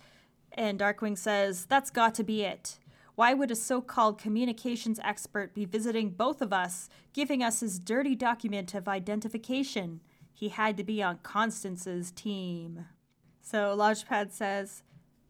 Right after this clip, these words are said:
<clears throat> "Think we should report this to the state election co-" <laughs> And Darkwing says, "That's right.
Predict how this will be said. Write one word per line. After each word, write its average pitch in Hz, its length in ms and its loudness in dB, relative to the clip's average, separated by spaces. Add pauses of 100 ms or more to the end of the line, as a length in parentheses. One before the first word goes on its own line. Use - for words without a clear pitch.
(100)
<clears throat> 294 1400 -2
"Think 285 300 4
we 302 100 6
should 240 240 0
report 220 440 0
this 349 240 2
to - 120 -4
the 214 120 -4
state - 400 0
election 254 500 0
co-" 359 160 4
<laughs> 415 140 4 (4000)
And 254 100 2
Darkwing 254 400 2
says, 220 400 2 (220)
"That's 277 320 2
right. 269 440 2